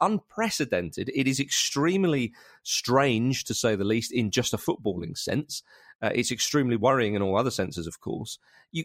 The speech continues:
you, and, and also, if England take one approach, do, do Spain and Italy, where the title races are still very much on, you know, what, what do they do? They can't suddenly go,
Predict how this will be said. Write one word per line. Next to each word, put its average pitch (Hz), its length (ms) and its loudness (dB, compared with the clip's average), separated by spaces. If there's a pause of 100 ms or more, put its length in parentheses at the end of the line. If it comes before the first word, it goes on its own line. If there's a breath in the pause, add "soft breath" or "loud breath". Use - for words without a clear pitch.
(120)
you, 175 280 -14
and, 175 160 0
and 170 120 4
also, 170 300 4
if 143 100 2
England 190 380 2
take 135 220 2
one 131 160 4
approach, 95 440 0
do, 131 120 0
do - 180 -8
Spain 147 420 2
and 147 100 4
Italy, 165 360 2
where 135 140 6
the 107 60 0
title 131 360 2
races 127 320 4
are 104 40 2
still 123 280 2
very 113 200 4
much 123 240 0
on, 139 140 0
you 160 60 4
know, 139 80 4
what, 147 240 -2
what - 180 -2
do 139 60 0
they 180 260 2
do? 101 140 0
They 131 140 4
can't 123 260 0
suddenly 107 240 0
go, 101 260 4